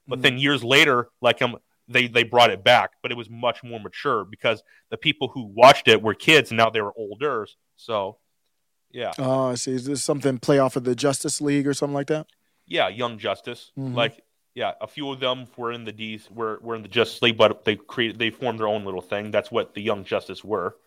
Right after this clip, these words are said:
Speaker 2: Mm.
Speaker 1: Yeah. But, yeah, like, uh, it's pretty g-, it, from what I have r-, gone, it's actually, I love the st-, the story that I've written out. I really loved it.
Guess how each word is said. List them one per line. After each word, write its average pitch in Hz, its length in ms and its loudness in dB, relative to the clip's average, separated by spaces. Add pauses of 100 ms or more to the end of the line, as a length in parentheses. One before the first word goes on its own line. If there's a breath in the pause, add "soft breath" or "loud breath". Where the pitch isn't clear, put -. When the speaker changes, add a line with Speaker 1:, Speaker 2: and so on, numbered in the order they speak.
(140)
Speaker 2:
Mm. 127 280 -10 (640)
Speaker 1:
Yeah. 101 200 0 (760 soft breath)
But, 120 160 -2 (140)
yeah, 117 340 8
like, 113 240 4 (680)
uh, 127 160 2
it's 165 160 0
pretty 196 420 0
g-, 135 140 -4
it, - 200 -10
from 143 140 -2
what 143 140 6
I 156 100 10
have 139 320 8
r-, 120 60 -2
gone, 123 440 0
it's 131 160 -8
actually, 131 320 -2
I 135 120 2
love 117 360 0
the 101 100 -10
st-, 110 440 -20
the 107 60 -14
story 107 300 -4
that 104 160 -2
I've 101 220 -2
written 98 280 -12
out. 92 200 -10
I 107 80 -2 (120)
really 113 240 -6
loved 95 280 -8
it. 69 140 -20